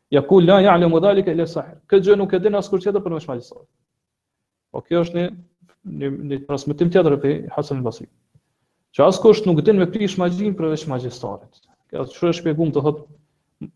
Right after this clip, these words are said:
më lart këtë gjë. Qal fa qala Sa'id ibn al-Musayyib, "Inna ma naha Allahu amma yadur wa lam yanha amma yanfa." Atëherë thot Sa'id ibn al-Musayyib ka thonë, "Allah ka ndaluar vetë, vetëm atë që është e dëmshme.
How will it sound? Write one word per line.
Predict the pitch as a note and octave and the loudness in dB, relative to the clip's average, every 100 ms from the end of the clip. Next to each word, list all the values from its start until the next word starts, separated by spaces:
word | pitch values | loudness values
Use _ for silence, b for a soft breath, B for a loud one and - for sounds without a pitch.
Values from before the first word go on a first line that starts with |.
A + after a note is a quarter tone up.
| C#3+ | 0
më | C#3 | 4
lart | E3 C#3 - | 4 4 0
këtë | A2 | -6
gjë. | - - _ _ _ _ _ _ _ - | -8 -18 _ _ _ _ _ _ _ 0
Qal | D3+ G3+ F3+ | 4 4 4
fa | E3+ | 2
qala | F3 G3+ F3+ | 4 4 4
Sa'id | F3+ G3+ F3 E3+ F3 | 2 2 2 -4 -4
ibn | F3 E3+ | -4 -2
al-Musayyib, | D#3 D3+ F#3+ F#3 G3 F#3+ | -4 -4 -4 -2 -2 -4
"Inna | F3+ F#3+ E3+ D#3+ | -6 -4 -2 -2
ma | D#3+ | -2
naha | D#3+ F3+ E3 | -2 -2 -2
Allahu | D#3+ F3+ F3 E3 | -2 -2 0 -2
amma | E3+ E3 | -2 -2
yadur | E3+ D#3+ F3 C#3+ - - | -2 -2 -4 -4 -6 -8
wa | D3+ | -4
lam | D3 F3 E3 | 0 0 -2
yanha | F3+ D#3 F3+ D#3+ | -2 -2 -2 -2
amma | D#3 D#3 | -4 -2
yanfa." | D3 C3+ C#3+ - _ - | -4 -6 -12 -16 _ -10
Atëherë | B2+ F3 | -4 -2
thot | F3 F3 | -2 -4
Sa'id | E3+ | -4
ibn | D#3+ | -4
al-Musayyib | D3+ E3+ D#3+ | -6 -6 -4
ka | D3 | -6
thonë, | C#3+ E3 | -6 -6
"Allah | D3+ E3+ E3 | -4 -2 0
ka | D#3 | 0
ndaluar | D#3 E3 E3+ | 0 0 -2
vetë, | E3+ D3 | -2 -2
vetëm | E3 E3+ E3+ | -2 0 -2
atë | E3 | -2
që | D3+ | -6
është | - | -8
e | |
dëmshme. | C#3 D3+ - | -6 -6 -8